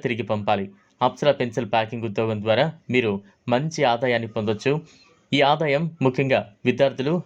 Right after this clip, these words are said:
మహిళలకు ఆర్థిక సహాయాన్ని అందిస్తుంది. ఇంట్లో ఉండి చేస్తూ ఎక్కువ సమయం వెచ్చించకుండానే మంచి ఆదాయాన్ని పొందొచ్చు. ఈ ఉద్యోగంలో మీరు చేయాల్సింది కంపెనీతో సమన్వయం చేసుకుని సామాగ్రిని సరిగ్గా పంపడం మరియు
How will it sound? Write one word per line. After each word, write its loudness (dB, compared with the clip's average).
మహిళలకు 0
ఆర్థిక 0
సహాయాన్ని 0
అందిస్తుంది. -2
ఇంట్లో 0
ఉండి -4
చేస్తూ 0
ఎక్కువ -4
సమయం 0
వెచ్చించకుండానే -2
మంచి -4
ఆదాయాన్ని -2
పొందొచ్చు. 0
ఈ 4
ఉద్యోగంలో 2
మీరు 0
చేయాల్సింది 2
కంపెనీతో 0
సమన్వయం 0
చేసుకుని 0
సామాగ్రిని -2
సరిగ్గా 2
పంపడం 2
మరియు 0